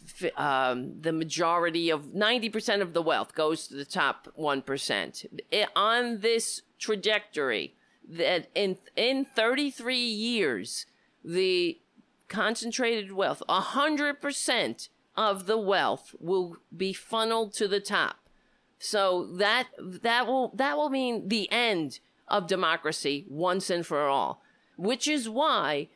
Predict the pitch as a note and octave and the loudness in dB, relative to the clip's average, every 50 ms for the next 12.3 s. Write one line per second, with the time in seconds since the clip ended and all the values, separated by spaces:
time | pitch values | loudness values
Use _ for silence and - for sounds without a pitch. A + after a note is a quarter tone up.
0 | _ - - F3+ F3 F3+ E3+ C3+ - - _ _ _ - E3+ G3+ A3+ B3 B3 A#3+ | _ -4 -2 0 2 2 2 0 -2 -6 _ _ _ -2 0 2 2 2 2 2
1 | B3+ C4+ B3+ B3+ C4 A#3+ - _ - G3 A3 A#3+ - - G3+ A3 G#3+ G#3+ - B3 | 2 2 2 2 0 -2 -4 _ -8 -4 -4 -4 -2 0 0 0 0 0 0 0
2 | G#3+ A#3 - A3+ A3 G#3+ G#3 G3+ F#3+ F#3+ F3+ F3 F3 F3 E3 - _ _ _ _ | 0 0 0 0 0 0 2 2 2 2 4 2 2 2 0 -2 _ _ _ _
3 | _ _ - - _ _ _ _ - - E3 D3+ F3+ F3 E3 E3+ D#3+ D3 D3 D3 | _ _ -20 -20 _ _ _ _ -20 -14 -6 -2 0 0 0 0 0 0 0 0
4 | C#3 C#3 C3+ - - - - B2+ - - - F2 D#2 - - - - C#3 C#3 F3 | 0 0 -4 -6 -12 -6 -2 -2 -2 -2 -2 -6 -6 -6 -6 -2 -2 -2 0 2
5 | C3 B2+ B2+ C3+ C3+ - - D#3 E3+ F3 F#3 G3 G#3 G#3 G3+ G3+ G3 E3 F3 D#3+ | 2 2 2 0 -2 -6 -8 -2 0 2 2 4 2 2 2 2 2 0 0 0
6 | - - G#3 E3+ B2+ B2+ D3 F3+ G#3+ F#3 D3 F3+ E3+ E3+ D#3+ D#3 D#3+ D3 D3+ C3 | 0 0 2 2 2 2 2 0 0 0 0 0 0 2 0 0 -2 -2 -2 -4
7 | A2+ - - F#2+ F2 F#2 F#2+ A2+ C#3+ F3 F#3 G3 G#3+ A3+ A3 G#3+ G3 G3+ G3 G3 | -6 -6 -8 -8 -6 -6 -4 0 0 2 2 2 2 2 2 2 4 4 4 4
8 | F3 F3 E3+ D#3 D3+ C#3 - A#2 A#2+ - - - - - - D3+ D#3+ F3+ G3 A3 | 4 4 4 4 4 2 0 -2 -2 -2 -6 -16 -18 -16 -8 -2 2 2 2 4
9 | A#3 B3+ C4+ C4+ C4+ C#4 A#3+ A#3+ A#3+ B3 A#3+ A#3 A3 G#3 F#3+ G3 - D#3+ B2+ - | 2 2 0 0 0 0 2 2 2 2 2 2 2 2 0 0 0 -4 -6 -2
10 | - B2+ - D3 F#3+ F3 D3 E3 F#3 A3 C4+ C#4+ D4 D4 D4 D4 D4 D4 C#4+ C#4+ | -2 0 2 2 2 2 2 2 2 4 4 2 2 2 2 2 2 0 0 0
11 | D4 C4 A3 A3+ G#3+ - G#3 G#3+ F#3 F#3+ F#3+ G3+ G#3+ A3+ G#3 G#3 G3+ F#3+ E3 - | -2 0 0 0 0 0 -2 0 2 2 2 2 2 2 2 2 2 2 0 0
12 | - G2 G#2 - - | -2 -4 -4 -6 -12